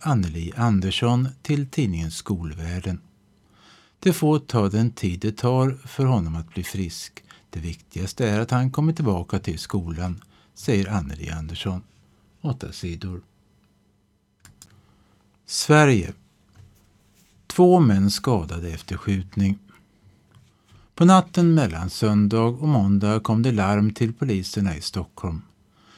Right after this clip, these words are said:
Människor hade hört skott i området Hjulsta. När poliserna kom till platsen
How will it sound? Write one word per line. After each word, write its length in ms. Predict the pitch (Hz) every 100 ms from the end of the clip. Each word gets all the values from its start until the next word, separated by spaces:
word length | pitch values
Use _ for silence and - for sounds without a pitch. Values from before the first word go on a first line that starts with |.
| _ _ _ _ -
Människor 580 | 180 156 127 113 139
hade 240 | 139 143 143
hört 360 | 92 85 92
skott 560 | - - 135 131 _ -
i 120 | 147
området 640 | 127 90 80 78 87 - -
Hjulsta. 580 | 92 92 92 - 98 85 _ _ _ _ _ _ _ _ _ _
När 260 | - 170 175
poliserna 580 | 165 151 107 101 - 113
kom 260 | - 85
till 240 | 85 101 104
platsen 640 | - 113 - - 123 120